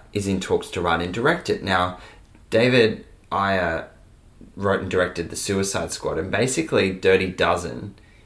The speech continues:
is Suicide Squad, but with soldiers. Like, it's just not superheroes.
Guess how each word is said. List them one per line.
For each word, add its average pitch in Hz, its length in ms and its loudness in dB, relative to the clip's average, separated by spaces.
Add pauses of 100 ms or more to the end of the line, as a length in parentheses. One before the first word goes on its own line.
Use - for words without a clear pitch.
(160)
is 92 560 -2
Suicide 143 640 2
Squad, - 420 0
but - 260 -2 (380)
with 90 340 -6 (280)
soldiers. - 800 2 (260)
Like, 95 160 -2
it's - 260 -6 (140)
just - 240 -10
not 92 160 -4
superheroes. - 800 -6